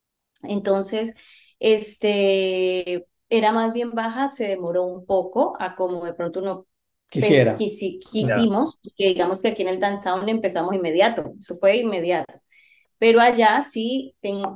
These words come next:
Speaker 1: hay que darle un poco más de tiempo. Y la temporada donde ya empezó a rentarse realmente fue ahora a partir de diciembre. Digamos que
Speaker 3: Ok.
Speaker 1: tuvimos en noviembre algunas ya. Eh, pero en ese momento estuvo un poco suave,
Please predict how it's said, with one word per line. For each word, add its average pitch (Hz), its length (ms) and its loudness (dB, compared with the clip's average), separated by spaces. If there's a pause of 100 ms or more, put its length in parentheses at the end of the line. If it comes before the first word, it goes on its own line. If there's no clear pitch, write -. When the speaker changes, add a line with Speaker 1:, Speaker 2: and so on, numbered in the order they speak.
Speaker 1:
hay 220 140 -2
que 240 140 4
darle 214 280 2
un 196 120 -10
poco 185 320 -6
más 170 240 -4
de 165 120 -6
tiempo. 160 480 -6 (260)
Y 226 200 2
la 202 240 4
temporada 196 760 0
donde 220 280 -2
ya 180 100 -4
empezó 214 540 -4
a 208 80 4
rentarse 226 560 -4
realmente 196 440 -6
fue 180 180 -8
ahora 180 200 -2
a 175 60 -8
partir 170 420 -6
de 135 100 -8
diciembre. 160 560 -6
Digamos 190 480 -4
que 262 120 -6
Speaker 3:
Ok. 262 80 -10
Speaker 1:
tuvimos 226 360 0
en 254 160 0
noviembre 185 600 -4
algunas 165 440 -8 (120)
ya. - 160 -10 (600)
Eh, 196 440 0
pero 220 200 6
en 220 140 2
ese 233 260 2
momento 269 400 2
estuvo 202 280 -4
un 196 80 -10
poco 196 420 -6
suave, - 540 -4